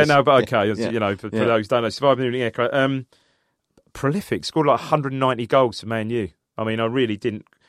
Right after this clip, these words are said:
Speaker 2: I, when, when I saw this was coming out, I
Speaker 1: Yeah.
Speaker 2: checked that. Hundred and ninety goals. So one of the original, um, one of the original Busby Babes. John Ritchie's interesting. John
Speaker 1: Yeah.
Speaker 2: Ritchie's Stokes' all-time record goal scorer.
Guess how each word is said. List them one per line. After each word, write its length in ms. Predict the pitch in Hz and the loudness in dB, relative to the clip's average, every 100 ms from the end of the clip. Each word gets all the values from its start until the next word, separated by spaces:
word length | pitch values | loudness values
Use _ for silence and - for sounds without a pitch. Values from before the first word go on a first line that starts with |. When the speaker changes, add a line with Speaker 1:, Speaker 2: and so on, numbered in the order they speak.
| - | 2
Speaker 2:
I, 180 | 151 147 - | 4 4 2
when, 140 | 147 | 0
when 120 | 156 | 2
I 60 | 151 | 0
saw 180 | - 135 | -2 -4
this 120 | 120 | -6
was 100 | 110 | -6
coming 260 | 127 113 | -4 -2
out, 100 | 113 | -2
I 60 | 123 | 0
Speaker 1:
Yeah. 20 | 120 | -2
Speaker 2:
checked 320 | - 104 95 | -4 -6 -6
that. 200 | 92 85 _ _ - | -8 -10 _ _ -10
Hundred 280 | 135 127 | -6 -6
and 120 | 123 123 | -4 -2
ninety 320 | 120 113 107 | -2 -2 -2
goals. 260 | 127 107 - | 0 0 -2
So 60 | |
one 140 | 117 120 | -6 -4
of 60 | |
the 80 | 110 | -4
original, 580 | 107 120 - 101 98 101 | -2 -4 -6 -8 -6 -6
um, 220 | 98 95 _ _ _ _ - | -6 -10 _ _ _ _ -8
one 160 | 110 | -4
of 60 | 104 | -4
the 60 | 104 | -2
original 340 | 123 - 104 | -4 -6 -6
Busby 340 | 113 107 - | -4 -4 -6
Babes. 360 | 95 120 104 - _ _ _ | -4 -2 -2 -4 _ _ _
John 320 | 170 226 202 | 0 0 2
Ritchie's 480 | 208 - - 104 85 | 0 0 -4 -8 -8
interesting. 600 | 87 82 82 - - 104 | -12 -10 -12 -10 -12 -6
John 200 | - 175 | 0 2
Speaker 1:
Yeah. 60 | 165 | 2
Speaker 2:
Ritchie's 360 | 160 - 117 | -2 -6 -8
Stokes' 340 | - 131 123 - | 0 2 2 0
all-time 540 | 147 131 - 131 120 | -4 -4 -2 0 0
record 280 | 117 120 101 | -2 -4 -2
goal 200 | 117 113 | -2 -2
scorer. 400 | - 92 87 | -4 -6 -6